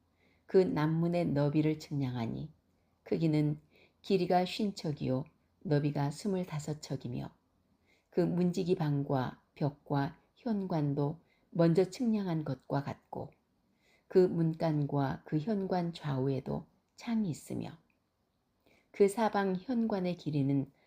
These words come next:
스물다섯 척이요 너비는 다섯 척이며 현관이 바깥들로 향하였고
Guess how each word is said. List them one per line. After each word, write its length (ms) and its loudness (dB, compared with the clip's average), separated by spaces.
스물다섯 720 -2
척이요 520 -4
너비는 580 0
다섯 380 -8
척이며 520 -8
현관이 760 0
바깥들로 640 -2
향하였고 720 -6